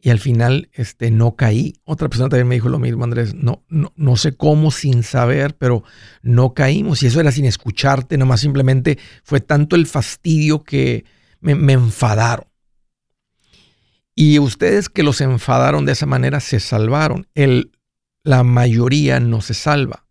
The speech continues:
porque todo está hecho para que caigas. Lo que dicen, cada palabra,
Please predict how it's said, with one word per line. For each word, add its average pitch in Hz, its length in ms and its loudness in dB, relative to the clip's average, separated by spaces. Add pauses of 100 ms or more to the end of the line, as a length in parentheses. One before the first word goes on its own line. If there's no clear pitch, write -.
(400)
porque 175 200 -10
todo - 220 -6
está 160 280 -2
hecho 135 240 -2
para 110 180 -2
que 104 160 -8
caigas. - 560 -14 (640)
Lo 131 240 2
que 123 120 -2
dicen, 117 520 -2
cada 120 400 -2
palabra, 107 840 -6